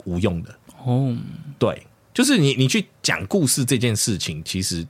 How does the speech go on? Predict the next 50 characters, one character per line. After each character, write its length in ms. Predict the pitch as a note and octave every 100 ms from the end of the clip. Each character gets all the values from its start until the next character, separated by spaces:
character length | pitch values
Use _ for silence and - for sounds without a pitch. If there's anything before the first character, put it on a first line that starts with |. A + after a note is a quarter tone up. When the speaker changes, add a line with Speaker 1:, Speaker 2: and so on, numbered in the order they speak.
| -
Speaker 1:
讲 240 | G#2+ E2 E2 - - -
流 220 | A#2 B2+
水 240 | E3+ G2+ E2+
账 300 | D#3 G#2+ F2+
的 80 |
故 220 | E2+ G#2 F2
事 180 | G2
是 100 | E2
没 120 | G2+ F2+
有 120 | D2
意 40 |
义 260 | F2 D#2+ D#2
的。 80 | - _ -
Speaker 2:
嗯。 560 | C3 A#2+ G#2+ B2+ C3+ C3 -
Speaker 1:
除 120 | C#3+
非 140 | F#3 G3+
他 180 | - E3+
特 140 | G#3+
别 140 | C3
点 180 | A#2+ E2
出 200 | D#2 A2
说 160 | A2 A2
，“哎， 60 | C#3
你 120 | A#2
可 160 | - G#2
不 80 | B2+
可 160 | A#2+
以 160 | G2 D2+
step 180 | - A2+
by 160 | D#2+
step 160 | - E2+
帮 180 | E2+ D#2
我 80 | C2+ _ _ -
解 140 | F3+ C3
释 160 | -
一 100 | A#2+
下？” 160 | - - _ _ -
Speaker 2:
嗯。 420 | B2 B2 A#2+ A#2 B2
Speaker 1:
所 100 | E3
以 40 |
你 80 | D3+
只 100 | D3
要 80 | D3
打 160 | E2
到 100 | G2
重 160 | A2 G2
点 160 | D#2+ C#2+
就 120 | F2
好 160 |
了。 60 | C#2+